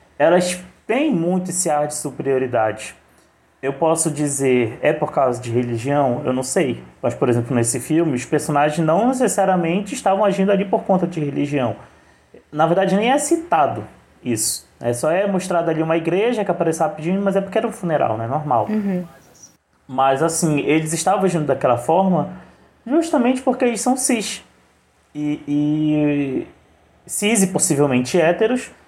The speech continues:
Speaker 1: Porque, assim, por mais que, que, que, que a, a comunidade L G B T seja uma minoria, ainda existem pessoas que são gays, que são lésbicas, enfim, que são preconceituosas também com pessoas
Speaker 2: Sim.
Speaker 1: trans. Então, mas assim, no filme eu acho que não, que ele, todo mundo era hétero.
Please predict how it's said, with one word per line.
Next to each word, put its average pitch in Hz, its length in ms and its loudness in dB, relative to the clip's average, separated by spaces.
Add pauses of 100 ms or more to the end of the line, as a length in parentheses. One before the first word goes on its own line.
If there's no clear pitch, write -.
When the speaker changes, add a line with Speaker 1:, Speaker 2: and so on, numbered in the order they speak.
(440)
Speaker 1:
Porque, 127 220 -2
assim, 156 300 2
por 135 200 0
mais 156 300 2
que, 180 140 2
que, 175 220 -2
que, 151 260 -2
que 143 300 -2
a, 127 640 2
a 120 60 0
comunidade 131 480 -2
L 131 120 0
G 127 80 -2
B 127 140 0
T 131 120 -4
seja 127 220 -2
uma 127 80 2
minoria, 123 380 2
ainda 131 160 0
existem 143 640 0
pessoas 151 560 0
que - 100 -12
são 131 220 -4
gays, 135 380 0
que 127 60 -8
são 123 180 -4
lésbicas, 127 420 0
enfim, 131 240 -6
que 160 100 -4
são 123 220 2
preconceituosas 147 800 0
também 147 220 -4
com - 80 -14
pessoas 196 300 0
Speaker 2:
Sim. 202 120 -2
Speaker 1:
trans. 127 280 0 (720)
Então, 127 460 -2
mas 139 180 0
assim, 139 380 0
no 123 140 0
filme 151 400 0 (100)
eu 147 180 0
acho 143 260 -2
que - 100 -6
não, 156 140 -2
que 131 100 -6
ele, 120 160 -2
todo 127 200 -2
mundo 131 180 0
era 147 160 4
hétero. 123 340 0